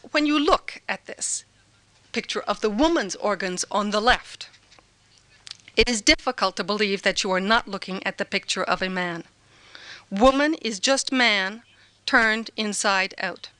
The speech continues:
One side effect of this theory of symmetry was a stress on female orgasm, which was believed necessary to reproduction. The truth of this may lie beyond, uh, biology.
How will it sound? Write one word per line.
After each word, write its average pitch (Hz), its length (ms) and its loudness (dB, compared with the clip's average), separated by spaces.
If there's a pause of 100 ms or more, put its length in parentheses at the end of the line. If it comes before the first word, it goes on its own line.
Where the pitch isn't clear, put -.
(2000)
One 302 220 6
side 330 340 2
effect 190 400 0
of 196 160 -4
this 208 220 -4
theory 262 320 0
of 202 100 0
symmetry 196 640 -2
was 202 240 0
a 226 60 0
stress 190 320 2
on 185 120 -2
female 180 360 -2
orgasm, 202 600 -2
which 208 200 -4
was 180 120 -4
believed 214 460 -2
necessary 196 800 0
to 233 100 -4
reproduction. - 680 -2 (920)
The 180 180 -8
truth - 320 0
of 180 100 -2
this 185 220 -2
may 180 120 -2
lie 180 200 2
beyond, 185 560 -2 (160)
uh, 180 180 -4
biology. 185 600 0